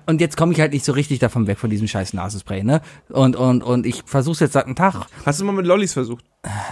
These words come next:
Speaker 1: Ja, aber die sind zu groß, die passen nicht in
Speaker 2: Ja,
Speaker 1: die Nase rein.
Speaker 2: aber vielleicht mal diese kleinen Kirschlollis, wenn du, äh, wo du die ganze Tüte
Speaker 1: Die könnten eher reinpassen, aber da ist zu viel Chemie und zu viel Zucker drin. Das würde so nicht funktionieren.
Speaker 2: Hm.
Speaker 1: Ja, auf jeden Fall kommt man davon einfach nicht weg.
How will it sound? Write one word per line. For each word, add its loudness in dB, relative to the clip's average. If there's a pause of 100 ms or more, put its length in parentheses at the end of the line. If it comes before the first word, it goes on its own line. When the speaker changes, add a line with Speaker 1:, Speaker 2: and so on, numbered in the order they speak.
Speaker 1:
Ja, 0
aber 0
die 0
sind -2
zu -6
groß, -4
die -2
passen -4
nicht 4
in 4
Speaker 2:
Ja, 4
Speaker 1:
die 2
Nase 4
rein. 4
Speaker 2:
aber 2
vielleicht -2
mal 0
diese -4
kleinen -2
Kirschlollis, -6
wenn -4
du, -4 (260)
äh, 0 (120)
wo -2
du -2
die -4
ganze -2
Tüte -2
Speaker 1:
Die 4
könnten -2
eher 4
reinpassen, -2
aber 0
da 2
ist -4
zu -4
viel -4
Chemie 0
und -2 (120)
zu 2
viel 2
Zucker 0
drin. -8
Das -8
würde 0
so 0
nicht -4
funktionieren. -8
Speaker 2:
Hm. -12 (300)
Speaker 1:
Ja, 6
auf 2
jeden 4
Fall 4
kommt 0
man 0
davon -6
einfach -16
nicht -20
weg. -20